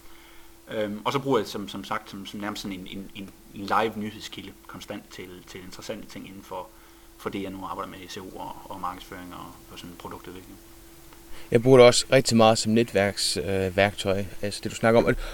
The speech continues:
Speaker 2: og selvfølgelig kender man kun folk overfladisk, men, men når det er ud fra professionelt, øh, øh, den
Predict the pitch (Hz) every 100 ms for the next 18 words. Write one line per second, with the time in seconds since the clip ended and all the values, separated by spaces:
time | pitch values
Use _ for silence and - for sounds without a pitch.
0 | - 117 - 151 165 - 151 139 120 135
1 | - 135 127 - 143 170 - 110 95 -
2 | 113 107 107 117 117 123 160 - 104 -
3 | - 143 - 107 101 98 - 95 85 82
4 | 80 80 78 - - - - - - -
5 | - - - - - - - 107 101 95
6 | 95 - - 67 - - 139 135